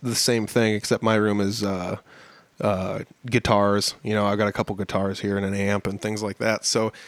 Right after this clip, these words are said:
it's not terribly different. I don't have too many posters hanging on the wall as I peek around the corners here. But, uh,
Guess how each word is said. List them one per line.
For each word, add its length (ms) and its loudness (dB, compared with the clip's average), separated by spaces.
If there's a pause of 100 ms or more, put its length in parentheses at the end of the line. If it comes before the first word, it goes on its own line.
it's 160 -10
not 260 0
terribly 400 2
different. 340 -2
I 60 4
don't 140 0
have 180 -4
too 140 -4
many 160 -6
posters 580 -4
hanging 300 0
on 80 -4
the 40 -2
wall 400 0
as 140 -4
I 80 0
peek 280 -4
around 260 -2
the 80 -6
corners 420 -2
here. 240 -2
But, 320 -6
uh, 220 0